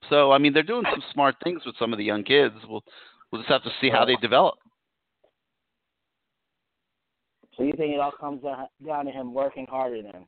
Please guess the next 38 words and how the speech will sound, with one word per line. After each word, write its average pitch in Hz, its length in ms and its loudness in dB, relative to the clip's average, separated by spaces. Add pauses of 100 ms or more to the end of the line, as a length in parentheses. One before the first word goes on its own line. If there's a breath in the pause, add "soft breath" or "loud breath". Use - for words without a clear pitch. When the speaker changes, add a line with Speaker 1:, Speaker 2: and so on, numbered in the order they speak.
(120)
Speaker 2:
Not 120 260 -12 (500 soft breath)
Speaker 1:
Well, 277 300 8
I 214 180 10
don't 202 100 4
wanna 135 200 0 (100)
say 131 140 0
that. 123 400 2 (100)
I 123 60 -4
mean, 127 200 -6
uh, 127 140 0
he's 143 180 -4
not, 151 240 2
like, 120 180 0
punching 135 320 -4
a 107 40 -6
clock 135 360 -2
with 98 100 -14
me. 98 280 -8
I 107 80 -2
mean, 113 180 -2
I 127 100 2
don't 123 100 -2
wanna 117 240 -2
say 117 120 0
he 113 60 -2
doesn't 104 280 -4
work 156 200 0
hard. 104 360 2 (720 loud breath)
I'm 214 180 2
just 185 220 -4
saying 139 520 2 (340 soft breath)
that 139 440 6 (260)
right 170 400 2
now, 165 460 4
what 127 280 -4
I'm 156 220 2
looking 202 320 -2
at, 214 300 0